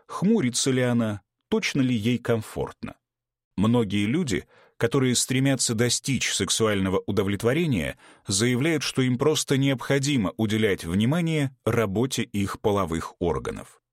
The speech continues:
"Мне важно знать, что мой член будет твердым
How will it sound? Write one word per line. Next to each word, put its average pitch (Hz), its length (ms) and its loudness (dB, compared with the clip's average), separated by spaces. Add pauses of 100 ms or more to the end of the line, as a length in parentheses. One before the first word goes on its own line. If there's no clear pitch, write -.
(360)
"Мне 85 260 0
важно 85 420 -2
знать, 98 420 -2
что - 260 -6
мой 80 260 -4
член 110 540 -2
будет 101 420 -2
твердым 95 600 -2